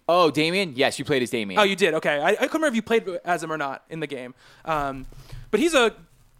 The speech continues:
Speaker 2: cool character to play as. Uh, Gorilla Grodd i-, i-, i-, is interesting and pretty cool. Brainiac, when you fight him, he's the last boss of the game, basically. It's one of those times where you're just like,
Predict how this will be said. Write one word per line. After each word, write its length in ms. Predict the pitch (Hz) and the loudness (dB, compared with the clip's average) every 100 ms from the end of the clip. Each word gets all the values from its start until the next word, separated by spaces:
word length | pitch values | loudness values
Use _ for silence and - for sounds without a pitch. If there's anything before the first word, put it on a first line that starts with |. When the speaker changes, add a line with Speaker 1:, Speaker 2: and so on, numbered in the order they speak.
| _ - | _ -14
Speaker 2:
cool 120 | 214 | -6
character 160 | 233 196 | -4 -2
to 60 | |
play 180 | 220 214 | 0 2
as. 220 | 208 196 | 2 0
Uh, 460 | 185 185 180 175 175 - _ _ _ _ _ _ _ _ - | 0 0 0 -2 -4 -8 _ _ _ _ _ _ _ _ -6
Gorilla 220 | 220 247 | 2 2
Grodd 380 | 208 202 208 262 - - | 4 6 4 2 -4 -4
i-, 40 | 185 | 0
i-, 300 | 185 185 190 | 2 2 2
i-, 180 | 196 196 | 0 0
is 400 | 185 185 180 170 | 0 -2 -6 -8
interesting 380 | 202 196 202 202 | -8 -8 -6 -6
and 220 | 180 180 - _ _ _ _ | -6 -8 -14 _ _ _ _
pretty 140 | - 190 | -6 0
cool. 260 | 202 - - | 2 0 0
Brainiac, 480 | 240 262 254 233 233 - | 0 2 2 2 -2 -4
when 140 | 202 | 0
you 80 | 220 | 2
fight 180 | 262 269 | 2 0
him, 100 | 247 - | -2 -8
he's 140 | 175 214 | -8 -4
the 80 | |
last 340 | 202 196 196 - | 0 2 0 2
boss 240 | 170 160 | 0 0
of 60 | 165 | -4
the 80 | 151 | -6
game, 240 | 151 147 | -4 -4
basically. 480 | 143 - 156 151 143 _ _ _ _ _ _ _ _ _ _ _ - | -6 -6 -4 -4 -4 _ _ _ _ _ _ _ _ _ _ _ -16
It's 280 | 165 220 | -12 -4
one 120 | 196 269 | 2 4
of 60 | |
those 120 | 208 - | 4 4
times 320 | 208 180 160 | 2 2 0
where 160 | 175 | -2
you're 160 | 165 165 | 0 0
just 200 | 165 165 | -2 -2
like, 300 | 165 147 | -2 -4